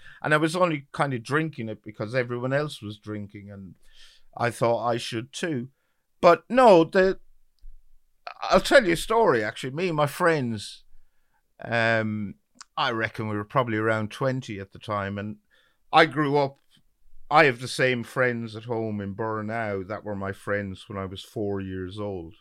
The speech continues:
you know. So we've been friends for nearly fifty years. And one day we went on a pub crawl of all the pubs in Birr we wouldn't normally go to.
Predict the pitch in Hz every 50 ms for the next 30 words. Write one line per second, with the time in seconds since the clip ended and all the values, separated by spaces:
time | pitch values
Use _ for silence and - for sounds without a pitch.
0 | _ - 87 92 98 92 82 82 - _ _ - - - - - 87 82 82 82
1 | - - - _ _ _ _ - 110 120 107 113 120 110 - - 143 117 113 107
2 | 104 101 - 110 101 101 98 98 95 95 98 - - 127 113 - - _ 110 110
3 | 113 117 110 104 98 92 - - _ _ _ _ _ _ _ _ _ _ _ _
4 | _ _ _ _ _ - 123 139 151 160 175 185 185 180 151 151 147 139 135 135
5 | 127 123 127 123 117 131 135 127 123 127 - - - - - - _ - 135 131
6 | 123 117 110 - - 185 175 165 147 - - - 135 113 101 98 101 101 104 104
7 | - - 107 107 104 101 98 - - _ _ _ _ _ - 151 151 143 139 131
8 | 120 123 - - - 135 131 123 113 110 107 - 127 113 110 110 98 120 113 113
9 | 110 110 110 104 92 101 110 104 117 110 98 104 117 120 101 107 110 113 117 113
10 | 110 110 113 110 107 104 104 104 92 - 131 135 135 131 135 - - 104 82 92